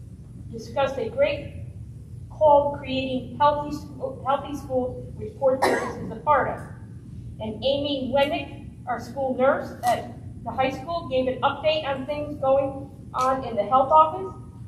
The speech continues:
She is involved with the E M S club, which has twelve very engaged students. She also reported the schools will be equipped with life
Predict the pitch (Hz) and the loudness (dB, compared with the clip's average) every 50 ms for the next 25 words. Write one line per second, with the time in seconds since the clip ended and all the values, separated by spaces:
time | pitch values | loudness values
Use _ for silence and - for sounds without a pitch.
0 | - - 269 269 262 254 254 254 - 269 262 262 294 285 285 285 269 254 - 214 | -14 -10 -6 -4 -2 0 0 0 6 8 10 12 12 10 8 4 -2 -4 -4 -6
1 | 214 - 254 262 254 247 247 262 277 294 294 - - - 330 311 320 320 320 - | -8 -6 -2 2 2 2 4 4 4 4 2 0 -4 2 6 6 6 6 4 -2
2 | - - - 254 247 - 240 233 220 233 - - 285 285 294 302 311 311 - - | -10 -10 -10 -10 -8 -6 -6 -6 -6 -8 -6 0 4 8 8 8 8 6 2 -2
3 | - 277 277 285 294 294 294 302 294 - - - - - 247 254 240 247 262 254 | 2 4 4 4 4 2 0 -4 -8 -10 -12 -14 -14 -10 -10 -8 -2 4 4 4
4 | 262 254 - - - - 269 262 262 - - - - - - - - - - - | 4 4 -4 -8 -10 -8 -6 -6 -6 -6 -8 -12 -14 -14 -16 -16 -16 -14 -14 -14
5 | - - - - - - - - 254 254 254 262 277 269 - 311 302 302 294 285 | -12 -12 -12 -12 -12 -12 -10 -6 -4 6 8 10 10 10 8 4 2 2 2 -4
6 | 285 285 294 285 285 285 285 285 285 262 - - 294 294 302 311 311 311 302 277 | -6 -2 2 4 4 4 4 -2 -4 -8 -8 -6 -2 0 2 2 2 0 0 -4
7 | 254 254 254 247 240 247 - - - - - 302 294 302 294 - 262 233 220 220 | -4 -4 -6 -8 -8 -8 -12 -12 -12 -6 2 2 2 2 2 -4 -4 -4 -4 -2
8 | 233 254 254 269 285 269 | 0 4 4 4 4 4